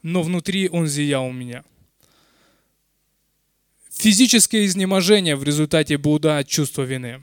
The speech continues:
Десятый стих. "Дай мне услышать радость и веселье, и возрадуются кости тобою сокрушённую". Давид описывает своё состояние, когда он жил в этом грехе. "Отсутствие чего? Радости и веселья".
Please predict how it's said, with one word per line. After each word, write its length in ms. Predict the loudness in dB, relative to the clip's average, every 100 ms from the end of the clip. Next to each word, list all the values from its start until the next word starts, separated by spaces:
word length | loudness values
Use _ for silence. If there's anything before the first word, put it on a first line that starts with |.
| -12
Десятый 480 | -8 -2 -2 -2 -4
стих. 300 | -4 -6 -8 _ _ _ -20 -20 _ _ _ _
"Дай 320 | -2 4 6
мне 260 | 6 4 2 0
услышать 640 | 2 4 4 4 4 2 2
радость 600 | 2 2 2 0 -2 -6
и 120 | -6
веселье, 680 | -4 -2 0 0 -2 -6 -12 -8
и 100 | -4
возрадуются 680 | -2 -2 -2 -2 -2 -4
кости 560 | -2 2 2 2 -6 -8 -10
тобою 380 | -8 -2 0 0
сокрушённую". 760 | -4 -8 -8 -6 -6 -8 -14 -18 -20 -12
Давид 240 | -6 -2 0
описывает 420 | 0 0 0 0
своё 320 | 2 4 4
состояние, 640 | 4 0 0 0 0 -2 -4
когда 280 | -4 -2 -2
он 160 | -4
жил 240 | -4 -4 -4
в 60 |
этом 220 | -6 -8
грехе. 400 | -10 -10 -10 -10 -14 _ _
"Отсутствие 600 | -6 -4 0 -2 2 2
чего? 460 | 4 4 6 4 0 _ _ _ _ _ -6
Радости 580 | -2 0 2 0 2 2
и 80 |
веселья". 640 | 2 2 4 2 0 -8